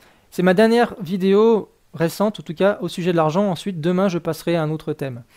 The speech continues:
Donc, cette citation, cette première citation que je voulais partager avec vous, c'est une citation de Robert Kiyosaki. Il est très connu, hein, donc vous le connaissez peut-être. Il est né en mille neuf cent quarante-sept. C'est un entrepreneur américain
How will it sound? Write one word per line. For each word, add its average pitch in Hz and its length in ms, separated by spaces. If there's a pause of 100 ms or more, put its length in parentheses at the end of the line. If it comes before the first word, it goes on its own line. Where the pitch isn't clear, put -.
(1200)
Donc, 226 260 (180)
cette - 220
citation, 247 480
cette - 160
première 240 240
citation 208 380
que 208 60
je - 20
voulais 170 140
partager 202 340
avec 165 180
vous, 214 140
c'est - 180
une 165 80
citation 196 500
de 160 120
Robert 185 540
Kiyosaki. 170 500 (1700)
Il 185 120
est 196 60
très 240 200
connu, 190 340
hein, 165 120
donc 156 140
vous 143 60
le 156 80
connaissez 165 320
peut-être. 208 340
Il 170 140
est 175 60
né 196 60
en 185 60
mille 226 120
neuf 220 100
cent 208 120
quarante-sept. 196 500
C'est 160 200
un 165 140
entrepreneur 196 800
américain 196 720